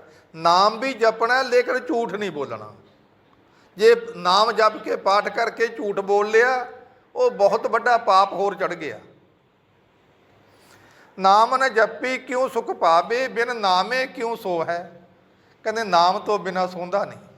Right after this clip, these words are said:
ਇਹ ਜਿਹੜੀ ਦੇਹ ਹੈ ਨਾ, ਜੇ ਨਾਮ ਦੇ ਨਾਲ ਇਹ ਸੋਹਣੀ ਬਣਦੀ ਹੈ।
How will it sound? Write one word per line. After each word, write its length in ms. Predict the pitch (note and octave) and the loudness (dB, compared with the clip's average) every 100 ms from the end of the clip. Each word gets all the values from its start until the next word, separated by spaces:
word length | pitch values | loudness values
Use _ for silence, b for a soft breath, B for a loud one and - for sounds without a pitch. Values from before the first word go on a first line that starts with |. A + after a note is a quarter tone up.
| _ _ _ _ _ _ b b b | _ _ _ _ _ _ b b b
ਇਹ 160 | A3 | 0
ਜਿਹੜੀ 240 | A3+ B3 A#3+ | 0 -2 -4
ਦੇਹ 360 | E3 F3+ C4+ A3 | 2 2 4 4
ਹੈ 140 | F3+ | 4
ਨਾ, 140 | G3+ A#3 | 2 -2
ਜੇ 160 | A3 | -2
ਨਾਮ 460 | G#3 E3 D#3 F3 G#3 | -2 2 2 0 0
ਦੇ 140 | A3 A3 | -2 0
ਨਾਲ 320 | F#3 F3 F#3+ | 2 2 4
ਇਹ 120 | G3 | 0
ਸੋਹਣੀ 300 | G3 G#3 A3 | -2 -4 -4
ਬਣਦੀ 420 | E3+ C#3 B2 B2 | -4 -6 -8 -16
ਹੈ। 100 | A#2 | -16